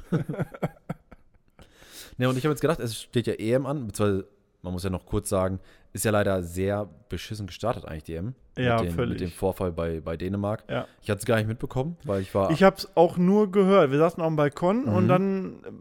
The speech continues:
Speaker 2: bei irgendwie Radio und haben das direkt unterbrochen und dann haben sie das da halt gesagt halt, ne?
Speaker 1: Ja, und ich war halt, äh, nach Feiern bin ich mit dem Arbeitskollegen noch was essen gegangen.
Speaker 2: Mhm.
Speaker 1: Und dann fahr ich mit dem Fahrrad zurück und auf einmal schreibt er so,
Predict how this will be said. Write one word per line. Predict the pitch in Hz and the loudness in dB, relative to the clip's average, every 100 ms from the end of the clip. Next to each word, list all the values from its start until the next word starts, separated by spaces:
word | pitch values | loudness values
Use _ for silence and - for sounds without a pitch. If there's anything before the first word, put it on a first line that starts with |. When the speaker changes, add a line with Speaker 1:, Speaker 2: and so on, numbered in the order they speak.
| - | -2
Speaker 2:
bei | 160 | 0
irgendwie | 165 147 | 2 0
Radio | 139 185 240 240 | -2 -2 0 0
und | 208 | 2
haben | 185 | 2
das | 185 | 2
direkt | 180 180 | 0 -8
unterbrochen | 160 147 113 202 - 220 | -2 -2 0 -4 -2 -4
und | 196 | -2
dann | 185 180 | 0 0
haben | 175 | 0
sie | 175 | -2
das | 165 | 0
da | 170 156 | 0 0
halt | 156 156 | 0 -2
gesagt | 160 147 139 - | -4 -2 -4 -8
halt, | 113 | -10
ne? | 123 139 98 | -6 -6 -4
Speaker 1:
Ja, | 92 | -4
und | 95 | -4
ich | 104 | -2
war | 113 | 2
halt, | 104 101 | 2 0
äh, | |
nach | 104 98 98 101 104 98 104 | -2 -2 -2 -4 -2 -2 -4
Feiern | - 110 104 | -2 2 2
bin | 104 | 0
ich | 101 | -2
mit | 104 | -2
dem | 101 | -4
Arbeitskollegen | 92 104 - 104 | -2 -4 -2 -2
noch | 101 95 | -2 -4
was | 98 | -8
essen | 98 123 | -6 -4
gegangen. | 131 135 165 180 | -2 -2 -4 -4
Speaker 2:
Mhm. | 131 131 | -4 -4
Speaker 1:
Und | 165 - - | -6 -12 -12
dann | - | -8
fahr | 95 | -2
ich | 101 | -2
mit | 92 | -2
dem | |
Fahrrad | 104 120 | -2 -2
zurück | - | -2
und | 123 | -2
auf | 98 | 0
einmal | 104 | 0
schreibt | 107 | 0
er | 101 | -2
so, | 101 98 | -2 -6